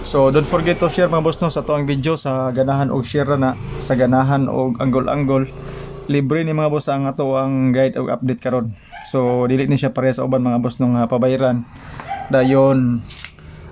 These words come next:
ay mo kabalaka, mga boss, no. Kung napingis mo sa mga number, hatagan mo na akong number nga porting daghana.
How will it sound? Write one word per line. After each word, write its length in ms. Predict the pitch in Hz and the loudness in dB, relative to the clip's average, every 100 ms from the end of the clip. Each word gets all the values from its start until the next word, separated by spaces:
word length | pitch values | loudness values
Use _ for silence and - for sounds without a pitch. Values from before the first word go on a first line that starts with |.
| - | -4
ay 80 | 120 | 0
mo 160 | 135 | 2
kabalaka, 480 | 135 135 143 143 147 | 4 4 4 4 2
mga 160 | 143 143 | 2 2
boss, 160 | 139 | 2
no. 240 | 156 147 - - - - - - | 2 0 -2 -16 -18 -20 -20 -6
Kung 320 | - 127 127 127 | 0 2 4 4
napingis 400 | 143 143 143 139 | 4 2 2 2
mo 80 | |
sa 160 | 131 139 | 2 2
mga 240 | 135 135 | 4 4
number, 400 | 139 139 131 123 | 4 4 4 4
hatagan 480 | 113 120 127 127 135 | 0 -2 0 2 2
mo 80 | 135 | 2
na 80 | 127 | 2
akong 160 | 135 | 2
number 320 | 127 131 131 131 | 4 4 4 4
nga 160 | 123 | 4
porting 240 | 127 139 127 | 4 2 2
daghana. 400 | 123 127 131 | 4 2 2